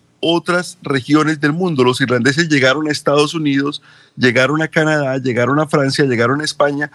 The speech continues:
incluso llegaron a Argentina. Entonces, los irlandeses se llevaron consigo su celebración, la celebración del Día de San Patricio.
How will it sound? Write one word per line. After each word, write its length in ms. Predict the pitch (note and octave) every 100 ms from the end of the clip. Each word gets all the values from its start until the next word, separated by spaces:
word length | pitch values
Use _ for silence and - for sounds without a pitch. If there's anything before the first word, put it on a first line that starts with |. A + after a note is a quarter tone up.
| - - -
incluso 800 | D3 D#3+ D3 G#3+ A3 A#3 - C3 - - _ _
llegaron 440 | B2+ B2 C3+ D#3
a 40 | D3
Argentina. 720 | C3 C3+ B2 - F3+ C3+ - _ _ - - -
Entonces, 680 | C3+ C3+ F#3 F3 E3+ D3 - - _ _ _ _
los 260 | D#3+ F3+ F3+
irlandeses 720 | G3+ F#3+ F3 E3 F3 F3 -
se 180 | - D3+
llevaron 400 | C3 B2+ C3 D3+
consigo 400 | D3+ B2+ C3+ C#3
su 120 | C#3
celebración, 720 | C3+ B2+ A#2 A2+ A#2+ - C#3+ A#2 _ - _
la 160 | - B2
celebración 720 | B2 A#2 A#2+ A#2 - D#3 D#3 - _ _ _
del 400 | A2+ B2+ A#2+ A#2+
Día 300 | D#3 D#3+ D3+
de 100 | C#3
San 240 | C3+ B2
Patricio. 560 | - A#2 D#3 C#3+ -